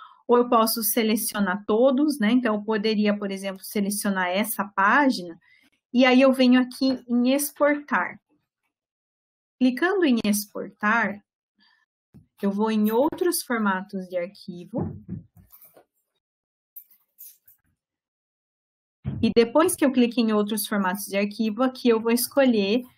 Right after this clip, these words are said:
se eu quero, que tipo de informação eu quero enviar. Só a-, autor, título, o nome do doc-,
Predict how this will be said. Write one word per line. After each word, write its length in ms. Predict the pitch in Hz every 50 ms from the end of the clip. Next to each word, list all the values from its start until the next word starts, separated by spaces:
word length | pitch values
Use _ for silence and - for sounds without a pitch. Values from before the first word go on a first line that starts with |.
| _ _
se 140 | - - -
eu 120 | 247 240 247
quero, 480 | - - 262 240 233 233 240 233 240 -
que 260 | - - 254 254 - _ _
tipo 360 | - - 330 330 - 359 302
de 80 | 247 277
informação 640 | 285 294 285 294 269 254 247 254 254 - - 240
eu 80 | 226 226
quero 240 | 226 - 247 220 226
enviar. 500 | 233 233 220 226 233 208 180 170 - - _ _ _ _ _ _ _ -
Só 560 | - - - - 294 285 285 269 247 233 214 -
a-, 200 | - 196 196 - -
autor, 540 | - 202 202 208 208 208 - 269 262 262 254
título, 800 | 254 - - - 247 247 247 247 247 - 262 247 233 233 233 233
o 40 | 226
nome 380 | 220 214 208 214 220 226 214 202
do 120 | 208 214
doc-, 260 | 202 202 202 202 -